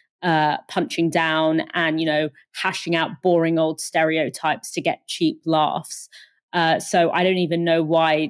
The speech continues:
And I, and I hope that Lily Savage has, like, put a hex on Dominic Raab from, you know, wherever she is. I'm sure that she would be absolutely disgusted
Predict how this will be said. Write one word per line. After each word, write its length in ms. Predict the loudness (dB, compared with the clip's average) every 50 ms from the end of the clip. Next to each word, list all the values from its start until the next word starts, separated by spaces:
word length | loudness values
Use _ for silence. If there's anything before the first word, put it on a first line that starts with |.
| -4 -4
And 140 | -2 0 0
I, 60 | 0 0
and 180 | 0 0 2
I 80 | 2 0
hope 360 | 0 2 2 2 2 2 2
that 120 | 0 2
Lily 180 | 2 4 2 2
Savage 320 | 0 0 0 0 0 -2
has, 120 | -4 0 0
like, 180 | 0 -2 -2
put 160 | -2 0 2 2
a 60 | 2
hex 380 | 0 -2 -4 -4 -4 -4 -2 0
on 120 | 0 2
Dominic 340 | 2 2 2 2 2 0 0 2
Raab 440 | 2 4 4 4 2 0 -2 -4 -6 _ -20 -20 -20 _ _
from, 300 | 0 2 2 4 2 2
you 80 | 2 4
know, 180 | 4 4 4
wherever 420 | 4 4 6 6 4 4 2 0 -2
she 240 | -2 -2 -2 -2
is. 200 | -2 -2 -4 -2
I'm 120 | 0 -2 -2
sure 240 | 0 -2 -2 0 0
that 120 | 0 -2
she 160 | -2 -2 0
would 140 | 0 0 -2
be 220 | -2 -2 -2 0 0
absolutely 520 | -2 -2 -2 -4 -8 -8 -8 -4 -4 -6 -4
disgusted 760 | -4 -6 -8 -2 -2 -2 -2 -2 -4 -8 -6 -6 -6 -6 -8